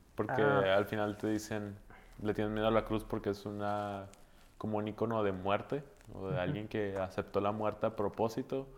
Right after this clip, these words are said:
Speaker 1: Le tienes miedo al sol porque para ti es como, entre comillas, también un icono de, de
Speaker 2: Y
Speaker 1: muerte y vida".
Speaker 2: conforme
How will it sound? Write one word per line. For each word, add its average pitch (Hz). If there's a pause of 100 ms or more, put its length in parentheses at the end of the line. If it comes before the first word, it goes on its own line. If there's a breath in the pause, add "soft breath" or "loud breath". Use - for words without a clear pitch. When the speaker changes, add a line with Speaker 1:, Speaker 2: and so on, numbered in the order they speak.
(240 soft breath)
Speaker 1:
Le 107
tienes 104
miedo 104
al 104
sol 104
porque 98 (360)
para 95
ti -
es 98
como, 104
entre 95
comillas, 104
también 110
un 113
icono 120
de, 104 (960 soft breath)
de 101
Speaker 2:
Y -
Speaker 1:
muerte 101
y -
vida". 143
Speaker 2:
conforme 151